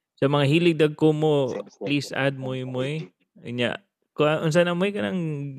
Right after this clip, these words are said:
Speaker 1: give gifts.
Speaker 2: Virtual gifts.
Speaker 1: Virtual gifts, yeah.
Speaker 2: <laughs>
Speaker 1: So, thank you for tonight, guys.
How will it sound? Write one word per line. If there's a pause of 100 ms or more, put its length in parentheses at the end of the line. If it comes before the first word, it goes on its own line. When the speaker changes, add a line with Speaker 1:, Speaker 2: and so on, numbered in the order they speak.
(240)
Speaker 1:
give
gifts.
Speaker 2:
Virtual
gifts.
Speaker 1:
Virtual
gifts,
yeah. (240)
Speaker 2:
<laughs>
Speaker 1:
So,
thank
you
for (160)
tonight,
guys.